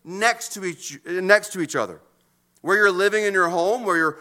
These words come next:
working, uh, uh, in your, your place of employment, or, or where you're worshiping in church. Honor everyone,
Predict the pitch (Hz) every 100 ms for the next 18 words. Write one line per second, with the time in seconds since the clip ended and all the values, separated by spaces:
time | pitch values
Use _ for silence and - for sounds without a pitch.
0 | - 131 180 190 202 196 180 170 160 156
1 | 156 151 156 151 147 147 147 143 175 156
2 | 156 147 160 220 196 - - 185 180 175
3 | 160 156 156 160 139 135 147 160 190 185
4 | 269 - _ - - _ _ _ _ _
5 | _ _ _ _ _ _ 131 151 202 269
6 | 277 269 - _ _ _ _ _ _ _
7 | - 240 233 156 127 120 104 98 87 98
8 | 165